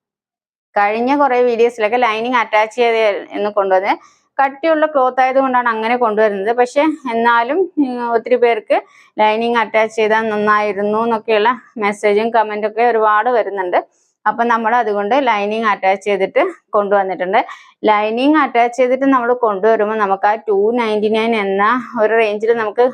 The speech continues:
പ്രോഡക്റ്റ് നിങ്ങളിലേക്ക് എത്തിക്കാൻ പറ്റില്ല. കാരണം, ആ, നമുക്ക്, ഉം, നഷ്ടം വരാൻ ചാൻസ് ഉണ്ട്. അതുകൊണ്ടാണ്. അപ്പൊ ചെറിയ റേഞ്ചിൽ ചെറിയൊരു മാറ്റം വരുത്തിയിട്ടുണ്ട്. അപ്പൊ, ആ, ഒത്തിരി വലിയ,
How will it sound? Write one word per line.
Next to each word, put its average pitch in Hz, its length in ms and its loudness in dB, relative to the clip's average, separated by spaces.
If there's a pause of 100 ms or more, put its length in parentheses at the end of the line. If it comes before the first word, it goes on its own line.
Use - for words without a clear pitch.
(120)
പ്രോഡക്റ്റ് 208 400 0
നിങ്ങളിലേക്ക് 214 380 0
എത്തിക്കാൻ 220 340 0
പറ്റില്ല. 196 460 0
കാരണം, 185 460 -2 (400)
ആ, 196 180 2
നമുക്ക്, 190 320 0
ഉം, 196 640 0
നഷ്ടം 196 420 0
വരാൻ 202 240 0
ചാൻസ് 185 340 -2
ഉണ്ട്. 180 100 -2
അതുകൊണ്ടാണ്. 202 920 -2
അപ്പൊ 233 240 -2 (380)
ചെറിയ 269 520 2
റേഞ്ചിൽ 220 400 -2
ചെറിയൊരു 208 420 0
മാറ്റം 208 360 0
വരുത്തിയിട്ടുണ്ട്. 180 580 0 (340)
അപ്പൊ, 196 200 0 (540)
ആ, 196 180 2
ഒത്തിരി 208 380 0
വലിയ, 311 460 0